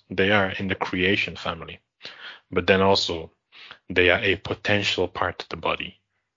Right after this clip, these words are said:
And I think we shouldn't only just discern the body, we need to discern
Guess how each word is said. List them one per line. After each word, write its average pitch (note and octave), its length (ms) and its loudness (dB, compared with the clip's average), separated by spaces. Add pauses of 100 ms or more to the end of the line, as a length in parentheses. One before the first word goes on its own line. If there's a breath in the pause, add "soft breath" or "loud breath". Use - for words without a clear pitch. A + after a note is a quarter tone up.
(840 loud breath)
And F#2 120 4
I F#2 80 6
think G#2+ 280 0
we F#2+ 100 0
shouldn't G2+ 420 0
only G2 280 0
just F#2 300 0
discern F#2 540 0
the E2+ 80 -4
body, E2+ 480 -2 (320)
we F#2+ 100 -2
need F#2 180 0
to - 80 -4
discern F2 720 0